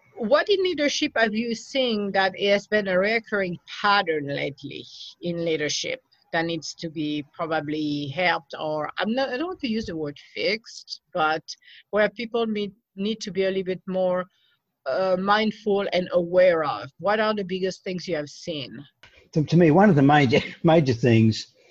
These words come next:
Speaker 2: is to be a good leader, you've got to be a good leader of self.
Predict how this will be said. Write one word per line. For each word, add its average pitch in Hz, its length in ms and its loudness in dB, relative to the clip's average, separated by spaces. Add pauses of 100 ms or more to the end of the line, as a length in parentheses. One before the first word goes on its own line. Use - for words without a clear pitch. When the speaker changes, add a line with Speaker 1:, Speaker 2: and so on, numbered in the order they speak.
(300)
Speaker 2:
is 117 160 2
to 143 120 2
be 180 180 8
a - 40 6
good 135 200 4
leader, 135 480 6
you've 120 180 4
got 131 100 6
to 120 100 6
be 120 140 6
a 110 40 6
good 113 180 4
leader 123 240 6
of 95 100 -2
self. 104 340 2